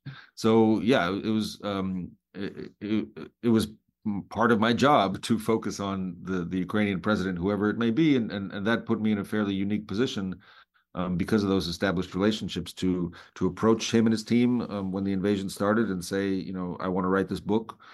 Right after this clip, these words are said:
Um, and, and they were open to that. They were open to working with me. They, they knew who I was. They knew my work. They,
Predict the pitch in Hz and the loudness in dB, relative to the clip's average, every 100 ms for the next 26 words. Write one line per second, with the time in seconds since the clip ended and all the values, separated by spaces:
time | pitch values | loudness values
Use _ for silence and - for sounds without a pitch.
0 | - - - 90 90 90 90 80 92 67 | -20 -20 -8 -4 -4 -4 -6 -6 -4 -2
1 | 90 101 101 104 101 123 110 95 87 78 | 0 2 4 4 4 2 0 -2 -4 -2
2 | 92 95 110 110 98 123 131 117 120 123 | 0 2 2 2 2 2 0 -2 -2 -2
3 | 104 95 82 90 95 104 87 90 90 131 | 0 -2 -2 -4 0 0 2 0 0 2
4 | 147 101 92 92 87 90 127 - 87 85 | 2 0 -4 -6 -4 -2 -2 -4 -10 -10